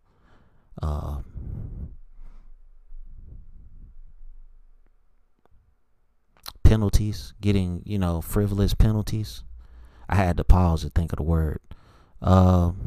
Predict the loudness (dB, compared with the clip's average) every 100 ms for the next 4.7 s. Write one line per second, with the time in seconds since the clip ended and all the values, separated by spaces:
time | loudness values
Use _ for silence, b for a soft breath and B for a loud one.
0 | -8 -2 0 2 0 0 0 2 2 2
1 | 2 0 -6 -16 B B B -4 -2 2
2 | 2 2 0 2 4 2 0 -4 -6 0
3 | 0 0 0 0 2 0 2 2 2 -2
4 | -2 0 2 0 -2 -8